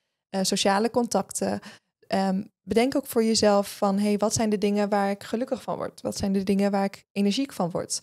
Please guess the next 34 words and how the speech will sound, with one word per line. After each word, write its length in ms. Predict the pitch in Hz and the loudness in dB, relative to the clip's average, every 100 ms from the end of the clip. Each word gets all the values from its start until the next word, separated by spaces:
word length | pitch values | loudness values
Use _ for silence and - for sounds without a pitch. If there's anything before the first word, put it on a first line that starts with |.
| - _ _ _ | -12 _ _ _
En 180 | 196 190 | -2 0
wees 180 | 190 190 | 0 0
dan 100 | 190 | 0
ook 100 | 190 | 0
niet 200 | 202 - | -2 0
bang 260 | 196 202 | 0 0
om 160 | 208 202 | -2 0
daarin 360 | 190 196 190 | 2 2 0
te 100 | 196 | -4
investeren. 760 | - 196 196 - 233 202 - - _ _ _ _ _ _ _ _ | -6 -4 -2 -2 0 0 -2 -8 _ _ _ _ _ _ _ _
Dus 120 | - | -6
voor 120 | - | 0
het 100 | 202 | 0
voorbij, 460 | - 190 190 190 - | 0 0 2 2 0
als 160 | 196 190 | -4 -4
ik 80 | |
kijk, 260 | 190 185 185 | -2 -2 -2
ehm, 280 | - 180 180 190 - _ _ | -4 -2 -2 -6 -12 _ _
het 120 | - | -2
maakt 180 | 190 185 | 0 0
niet 120 | 190 | 0
uit 340 | - 185 180 - | 0 0 0 -4
of 180 | 196 - | -6 -6
ik 140 | - | -4
nou, 280 | 190 180 180 | -2 0 -2
eh, 340 | - 180 175 180 - - _ _ _ 196 | -2 -2 -2 -4 -10 -20 _ _ _ 0
nauwelijks 380 | 196 196 202 - | 4 4 0 -2
inkomen 500 | 196 196 190 190 196 | -4 0 2 2 0
heb 180 | 185 | 0
in 100 | 185 | 0
een 100 | 185 | 0
maand 380 | 185 180 185 - | 2 0 0 -2
of 220 | - 190 - | -2 -4 -4
een 320 | - 180 | -4 -4